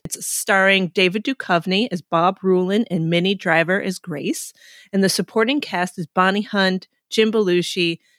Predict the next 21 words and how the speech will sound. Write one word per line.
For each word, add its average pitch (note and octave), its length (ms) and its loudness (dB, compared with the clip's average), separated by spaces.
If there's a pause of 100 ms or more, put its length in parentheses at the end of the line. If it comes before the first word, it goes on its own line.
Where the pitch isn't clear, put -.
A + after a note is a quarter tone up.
(160)
David G#3+ 300 2
Alan G#3 260 2
Grier, E3+ 480 -2 (340)
and E3+ 240 -2
Carroll F3+ 380 2
O'Connor. D#3+ 600 0
And E3 180 -8
I D#3+ 60 -4
believe E3+ 340 0
it, E3+ 160 0 (200)
it's - 340 -10
one F#3 120 2
of F3 80 0
his D3+ 160 -2
last D#3 320 0
roles. D#3 400 0 (640)
And C#4+ 500 4
it's A3+ 180 -2
filmed A3 280 2
in G#3 80 0
Chicago F3+ 600 -2